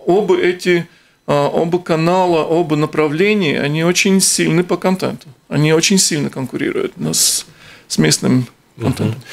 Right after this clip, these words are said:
Speaker 2: И ещё одна тема, вот, которую мы чуть-чуть вот как бы коснулись уже в разговоре, фейк-ньюс. Э, насколько, м, э, вот, э, опасность, э, вот, распространения фейк-ньюс, э, э,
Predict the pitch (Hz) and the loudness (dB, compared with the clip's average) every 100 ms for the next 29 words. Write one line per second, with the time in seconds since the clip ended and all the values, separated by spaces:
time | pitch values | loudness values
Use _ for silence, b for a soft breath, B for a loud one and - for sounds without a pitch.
0 | B 107 107 - 143 123 117 113 - 147 | B 2 2 2 2 2 0 -2 0 2
1 | 123 104 110 104 104 101 107 110 110 151 | 2 0 -2 -2 0 0 0 -2 -2 -2
2 | 147 131 104 104 120 95 180 117 - 170 | 2 0 0 -2 -2 -2 0 0 2 2
3 | 180 135 - 107 104 107 98 110 107 104 | 4 2 0 0 0 0 0 0 2 0
4 | 98 123 110 - 127 170 185 - - 101 | 0 -2 -2 -2 2 4 2 0 -2 -2
5 | 95 90 B B B B 107 110 113 - | -2 -2 B B B B -2 -2 -2 0
6 | 170 165 147 135 123 - 120 113 113 110 | 2 2 0 0 -2 -4 -4 -2 0 0
7 | 110 110 107 104 110 - 117 113 120 127 | 0 0 0 0 -2 -2 -2 0 -2 -4
8 | 123 - 107 98 - - 107 98 95 92 | -6 -4 -4 -2 -2 0 0 0 -2 -2
9 | 95 101 98 - 104 110 110 104 98 107 | -2 -2 -4 -6 -8 -2 0 0 0 -2
10 | 113 120 123 - - 104 104 101 95 95 | 0 0 0 -2 -2 0 2 0 0 0
11 | 95 101 95 B B B B 98 | -2 -4 -6 B B B B 0